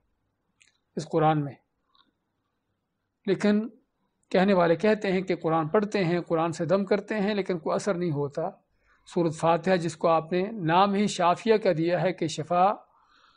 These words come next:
देने वाली सूरत है अल्लाह के हुक्म से, तो वो भी सूरत पढ़ के दम किया जाता है, लेकिन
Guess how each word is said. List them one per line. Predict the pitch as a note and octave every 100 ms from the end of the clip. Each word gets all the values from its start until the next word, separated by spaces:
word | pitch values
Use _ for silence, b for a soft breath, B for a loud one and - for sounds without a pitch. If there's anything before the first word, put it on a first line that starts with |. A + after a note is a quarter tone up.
| b E3+
देने | F3 F3+
वाली | D#3 D#3
सूरत | D#3 F#3 G#3 G3
है |
अल्लाह | F3 E3+
के | D#3+
हुक्म | E3 F3 G3
से, | - B3 - _ _ _ b b b b b _ _ _ -
तो | F#3+
वो | G#3+
भी | A3
सूरत | - G#3+ G#3
पढ़ | A3
के | G#3+ G3
दम | A3 G3+
किया | F#3+
जाता | E3 E3+ F3 G#3+
है, | F3+ G#3+
लेकिन | G3 G#3 G#3+